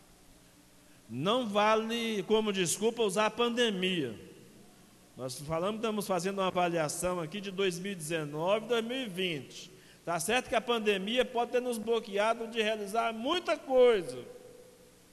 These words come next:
Mas muita coisa também nós nos acomodamos usando como, é, álibi a pandemia. Infelizmente, essa é a verdade.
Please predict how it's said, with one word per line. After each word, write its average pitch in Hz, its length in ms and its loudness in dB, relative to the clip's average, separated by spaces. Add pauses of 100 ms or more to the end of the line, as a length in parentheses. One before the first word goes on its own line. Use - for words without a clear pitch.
(420)
Mas 277 200 2
muita 302 320 4
coisa 302 380 -2
também 269 320 -2
nós 294 180 2
nos 277 200 -2
acomodamos 277 1000 2
usando 269 520 -4
como, 269 460 -2 (300)
é, 214 720 2
álibi 302 720 6 (300)
a 240 120 2
pandemia. 262 840 0 (580)
Infelizmente, 233 840 0
essa 277 220 2
é 339 60 6
a - 20 4
verdade. 302 680 2